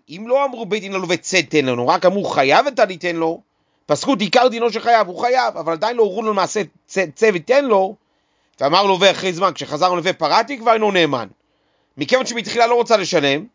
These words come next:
והוא צריך המלווה לתבוע אותו לדין, חז-, חזקה עליו שלא ימהר לפרוע עד שיפסקו את דינו פסק דין גמור, ויגידו לו במפורש,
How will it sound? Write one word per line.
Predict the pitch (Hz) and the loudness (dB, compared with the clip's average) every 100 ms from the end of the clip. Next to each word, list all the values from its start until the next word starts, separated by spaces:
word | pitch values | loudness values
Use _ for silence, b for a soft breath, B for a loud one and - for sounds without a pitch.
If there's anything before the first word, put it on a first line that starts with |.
| _ _ _ - | _ _ _ -10
והוא | 143 | -4
צריך | 175 208 | 0 2
המלווה | 190 190 175 | 4 2 0
לתבוע | 170 175 196 | -4 0 0
אותו | 185 170 | 2 0
לדין, | 147 135 147 214 _ _ _ - | 0 -4 -8 -10 _ _ _ -2
חז-, | 170 156 190 151 | 0 2 0 -2
חזקה | - 196 208 277 | -2 -2 0 2
עליו | 277 240 | 4 4
שלא | 180 233 | 2 -6
ימהר | 254 247 | -2 -2
לפרוע | 226 - 196 | -4 -2 0
עד | 202 | 0
שיפסקו | 214 165 175 - 233 | -2 -12 -16 -10 -8
את | 170 | -8
דינו | 180 208 233 - _ _ _ - | -4 0 0 0 _ _ _ -6
פסק | 226 226 | 0 0
דין | 160 214 190 | 0 -6 2
גמור, | 185 214 254 | 0 2 0
ויגידו | 190 160 247 269 | 0 0 -4 0
לו | 220 | 0
במפורש, | 208 160 208 233 | 0 -4 2 2